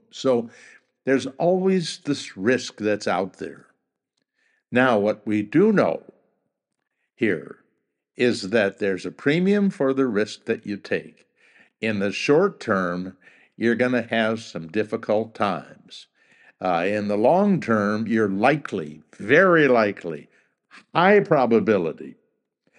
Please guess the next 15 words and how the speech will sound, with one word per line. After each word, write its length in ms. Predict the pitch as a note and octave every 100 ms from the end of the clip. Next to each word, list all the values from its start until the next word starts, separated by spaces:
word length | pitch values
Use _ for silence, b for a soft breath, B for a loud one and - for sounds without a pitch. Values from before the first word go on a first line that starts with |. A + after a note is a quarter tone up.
| b
I 60 | A2+
mean, 160 | B2+ C#3+
you 120 | F3+
compare, 520 | F#3 D#3+ D#3 E3 C3+
so 180 | - C3
many 220 | E3 F3+
people 380 | - E3+ A2+ F#2+
are 200 | F#2+ G2
counting 420 | - C#3+ D3 A#2
on 240 | G#2+ G#2
winning 300 | A2 C#3+ B2
the 80 | G#2+
lottery 640 | A2 D3 A2 F2+ D#2+ F2+ - B B
in 140 | D3
order 600 | C#3+ D3+ C#3+ C#3+ D3 C#3